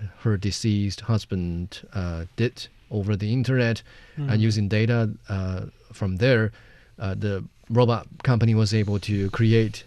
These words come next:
Speaker 1: and tailor-made a, a human-shaped robot to, to have it mailed to the household and
Speaker 2: Mm.
Speaker 1: sort of serve as a reminder of the good old times they've spent together.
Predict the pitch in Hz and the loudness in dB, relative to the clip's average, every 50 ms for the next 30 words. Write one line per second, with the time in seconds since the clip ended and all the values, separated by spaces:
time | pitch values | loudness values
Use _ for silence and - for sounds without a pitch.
0 | - - - 98 98 101 104 123 135 131 120 113 110 107 104 98 92 - 113 - | -20 -12 -6 -4 -2 2 2 4 4 4 4 2 2 0 0 -2 -4 -6 -12 -14
1 | - - 98 95 92 - 98 98 90 90 - - - - 135 123 117 110 104 - | -10 -8 -8 -8 -6 -6 -6 -8 -8 -8 -10 -12 -4 -2 0 2 2 2 0 0
2 | 117 101 95 92 - - - - - - - _ - - - 190 - 113 117 117 | -2 -4 -4 -4 -8 -14 -20 -20 -20 -20 -20 _ -20 -20 -20 -8 -2 0 2 2
3 | 101 107 101 92 85 - - - - - 120 - - 117 110 98 95 95 95 95 | 2 0 -2 -4 -6 -8 -10 -12 -12 -14 -14 -10 -6 -4 -2 -2 -2 -2 -2 -4
4 | 95 95 - - - - - - - - - - - - - - - - _ _ | -4 -6 -10 -16 -20 -20 -20 -20 -20 -20 -20 -20 -20 -20 -20 -20 -20 -20 _ _
5 | - _ - - 147 147 151 156 156 - - - - 147 151 151 165 147 131 127 | -20 _ 0 2 4 4 4 4 2 -2 -6 2 4 6 6 6 6 4 6 4
6 | 143 147 156 143 147 139 - - - - - 131 131 127 123 123 117 113 113 113 | 6 6 6 6 4 2 -2 -8 -4 0 2 4 4 4 4 2 2 0 2 2
7 | 101 127 151 147 143 139 - - 151 143 139 139 139 135 160 - 123 - - 139 | 2 2 2 2 0 0 0 0 2 2 2 2 2 2 2 2 4 4 2 2
8 | 131 131 123 123 120 117 - - - - - 127 117 117 117 113 110 101 110 104 | 0 0 0 0 0 -2 -4 -10 -10 -4 0 2 2 2 2 2 0 0 0 0
9 | 104 101 98 101 104 104 104 107 104 104 104 104 101 98 95 95 95 - - 104 | 0 0 0 0 0 2 2 2 2 0 -2 -2 -2 -2 -2 -4 -6 -6 -8 -6
10 | - 113 - - 87 101 101 101 - - 104 98 92 92 92 92 - 107 98 - | -4 -4 -6 -6 -6 -4 -6 -6 -4 -2 -2 -2 0 -2 -2 -4 -4 -6 -6 -6
11 | - - - 98 95 90 107 107 120 117 110 107 98 | -6 -6 -4 -4 -4 -4 -4 -4 -2 -4 -2 -6 -8